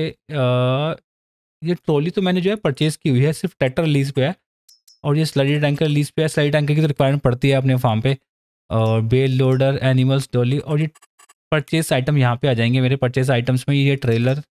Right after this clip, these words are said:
हाँ ये वाला trailer purchased item में है, तो ये trailer अपना ये है। तो एक काम करता हूँ ना, इस trailer को मैं यहाँ पे नहीं छोड़ सकता, क्योंकि tractor को मैंने अगर वापस किया तो tractor यहीं से चला जाएगा,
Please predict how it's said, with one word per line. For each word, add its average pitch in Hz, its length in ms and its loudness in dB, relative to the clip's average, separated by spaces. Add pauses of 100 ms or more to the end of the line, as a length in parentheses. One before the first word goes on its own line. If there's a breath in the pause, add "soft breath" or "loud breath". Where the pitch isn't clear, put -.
(100)
हाँ 127 100 2
ये 143 100 0
वाला 175 120 2
trailer 196 240 0
purchased 165 520 0
item 139 240 2
में 131 140 2
है, 104 80 2
तो - 500 -8
ये 160 60 2
trailer 165 220 2
अपना 160 200 0
ये 156 120 2
है। 156 60 0
तो 156 120 -2
एक - 160 -2
काम 151 240 0
करता 147 220 0
हूँ 151 60 0
ना, 175 80 0
इस 165 180 -4
trailer 156 240 2
को 175 80 -2
मैं 170 100 2
यहाँ 147 160 4
पे 156 100 0
नहीं 156 100 0
छोड़ 143 220 0
सकता, 151 240 -2
क्योंकि 170 200 0
tractor 151 320 0
को 170 100 0
मैंने 165 180 2
अगर 170 140 2
वापस 147 340 0
किया 165 120 0
तो 165 80 0
tractor 160 280 0
यहीं 135 260 2
से 165 100 -4
चला 139 200 2
जाएगा, 139 280 2